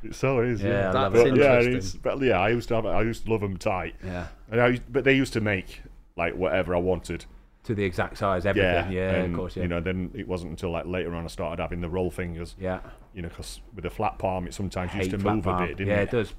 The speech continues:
Speaker 2: Switches over the
Speaker 1: Yeah.
Speaker 2: side, doesn't it? And then
Speaker 1: Yeah.
Speaker 2: you've got, if you've got, like, just a fabric material there, no contact on the
Speaker 1: Yeah.
Speaker 2: ball, it's horrible.
Speaker 1: Used to wear a brand new pair every game and all.
Speaker 2: Did you?
Speaker 1: Yeah. Because in my head
Speaker 2: Regardless, every game,
Speaker 1: Yeah,
Speaker 2: new pair.
Speaker 1: and, and sometimes, Ben, I would go in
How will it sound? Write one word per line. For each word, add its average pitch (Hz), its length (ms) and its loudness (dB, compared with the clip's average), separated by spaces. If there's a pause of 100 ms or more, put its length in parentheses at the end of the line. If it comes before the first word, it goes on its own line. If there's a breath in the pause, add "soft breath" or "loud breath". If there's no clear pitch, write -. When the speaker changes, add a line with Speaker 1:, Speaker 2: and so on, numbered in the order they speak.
Speaker 2:
Switches 143 360 -2
over 127 220 2
the - 80 2
Speaker 1:
Yeah. 101 80 4
Speaker 2:
side, 127 280 6
doesn't 120 200 -2
it? 104 100 -4
And 104 80 -4
then 110 120 2
Speaker 1:
Yeah. 101 100 4
Speaker 2:
you've 107 120 0
got, 117 120 0
if 117 100 -4
you've 110 100 -4
got, 110 140 0
like, 110 220 0
just - 180 -6
a 117 60 -2
fabric 113 420 -4
material 107 460 0
there, 87 180 -4 (280 soft breath)
no 117 180 2
contact 113 460 -4
on 101 80 -4
the 95 60 -2
Speaker 1:
Yeah. 92 60 0
Speaker 2:
ball, 113 120 -2
it's 92 100 -10
horrible. 110 400 4 (160)
Speaker 1:
Used 98 140 -4
to 95 60 -4
wear 90 120 0
a 85 40 -4
brand 95 240 -2
new 92 100 -2
pair 92 260 -4
every 87 220 -6
game 87 240 -4
and 80 80 -6
all. 85 180 -6
Speaker 2:
Did 104 240 -4
you? 139 80 0
Speaker 1:
Yeah. 123 600 4 (540 soft breath)
Because - 380 -2 (160)
in 135 140 2
my - 80 12
head - 80 10
Speaker 2:
Regardless, 180 480 8
every 170 260 8
game, 127 240 6
Speaker 1:
Yeah, 123 160 10
Speaker 2:
new 131 100 4
pair. 120 320 4
Speaker 1:
and, 120 140 0
and 107 100 -8
sometimes, 123 580 2
Ben, 104 240 -2
I 107 120 4
would 107 100 -2
go 117 160 8
in 120 260 2